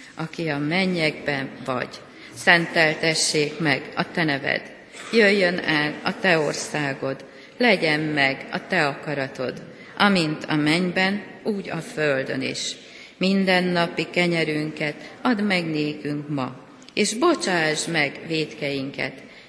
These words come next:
miképpen mi is megbocsájtunk az ellenünk vétkezőknek.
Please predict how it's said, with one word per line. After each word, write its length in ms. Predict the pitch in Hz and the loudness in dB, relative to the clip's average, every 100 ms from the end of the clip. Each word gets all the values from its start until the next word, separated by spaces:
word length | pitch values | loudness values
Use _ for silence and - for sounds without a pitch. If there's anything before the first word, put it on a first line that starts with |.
| - | -2
miképpen 680 | 220 - 185 170 - 165 - | -2 2 0 0 -2 -2 -2
mi 220 | 196 277 285 180 | 2 6 6 4
is 200 | - - | 0 0
megbocsájtunk 1120 | - - - 151 - 143 143 - 147 143 - | 0 0 -2 -4 0 0 0 -4 -6 -6 -8
az 160 | - - | -8 0
ellenünk 540 | 208 196 170 151 147 - | 0 2 -2 -4 -8 -4
vétkezőknek. 920 | 143 135 - 143 131 131 - - | -4 -4 -6 -8 -6 -8 -8 -10